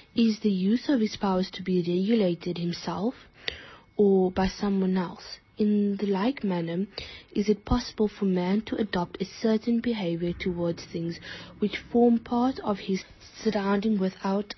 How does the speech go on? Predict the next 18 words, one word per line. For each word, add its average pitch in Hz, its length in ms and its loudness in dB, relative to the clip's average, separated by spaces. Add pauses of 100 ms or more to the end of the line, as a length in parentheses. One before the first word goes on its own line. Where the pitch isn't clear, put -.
(120)
ascertaining, 170 840 -4 (640)
is, 214 340 2 (400)
is 240 180 2
he 233 280 4
himself 220 640 -2
the 202 100 0
master 180 640 -2 (100)
or 196 80 0
someone 185 440 -2
else? - 260 -10 (440)
Does 226 180 4
he 233 200 2
command 208 480 2
unlimited 196 680 -2
power 185 480 0
over 190 280 2
them, 170 300 -4 (360)
or 202 200 2